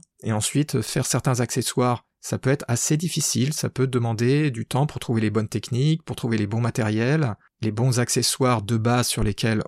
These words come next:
on construit l'appareil. Et évidemment, si on tombe dans des choses un petit peu plus complexes, plus sophistiquées,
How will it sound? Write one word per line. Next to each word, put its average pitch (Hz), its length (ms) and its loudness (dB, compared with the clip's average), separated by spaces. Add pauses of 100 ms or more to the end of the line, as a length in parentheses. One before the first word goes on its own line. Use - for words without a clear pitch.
on 113 60 -6
construit 120 460 -2
l'appareil. 113 640 0 (320)
Et 117 120 2
évidemment, 117 440 2
si - 140 0
on 131 60 0
tombe 139 200 0
dans 123 100 0
des 117 80 0
choses 117 320 0
un 113 60 0
petit - 140 -6
peu 139 140 0
plus 123 160 -4
complexes, 123 520 -2
plus - 160 -10
sophistiquées, 127 640 -2